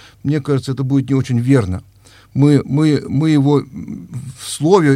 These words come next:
его, да, х-, Бог познаётся в слове его.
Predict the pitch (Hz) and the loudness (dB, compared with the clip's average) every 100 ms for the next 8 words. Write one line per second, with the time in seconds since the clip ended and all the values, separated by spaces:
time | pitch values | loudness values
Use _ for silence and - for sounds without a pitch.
0 | 117 131 131 127 104 113 147 123 - - | 2 2 2 2 -2 0 0 0 -6 -12
1 | 123 117 180 190 - 139 127 143 175 143 | -8 0 2 2 0 -4 -2 0 0 -2
2 | 139 - 160 185 147 120 107 107 | -4 -6 -4 -2 0 -2 -4 -8